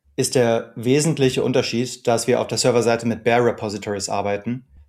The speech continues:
Das heißt, ein Repository, das kein Worktree hat, also die ganzen Dateien quasi, die in deinen Commits drin stecken, die sind nirgendwo auf der Festplatte zu sehen,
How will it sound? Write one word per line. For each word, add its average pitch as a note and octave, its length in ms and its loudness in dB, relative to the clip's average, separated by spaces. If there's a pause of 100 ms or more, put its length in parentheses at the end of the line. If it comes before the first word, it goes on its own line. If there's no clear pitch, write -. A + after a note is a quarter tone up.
Das - 120 -2
heißt, C3+ 220 4
ein B2+ 140 4
Repository, B2 600 2
das A2 460 2
kein A#2+ 260 2
Worktree C3 420 0
hat, F3 340 -2 (280)
also A2+ 240 0
die A2+ 120 0
ganzen A#2+ 260 2
Dateien C3 420 2
quasi, A2 400 0
die G#2+ 160 -4
in A2+ 140 -2
deinen A2 200 0
Commits C#3+ 260 -2
drin A2+ 160 0
stecken, B2+ 260 -2
die A2+ 80 -4
sind B2 300 2
nirgendwo C#3+ 320 4
auf A#2 80 2
der - 100 -4
Festplatte D#3+ 460 0
zu D3 140 -4
sehen, D3 420 0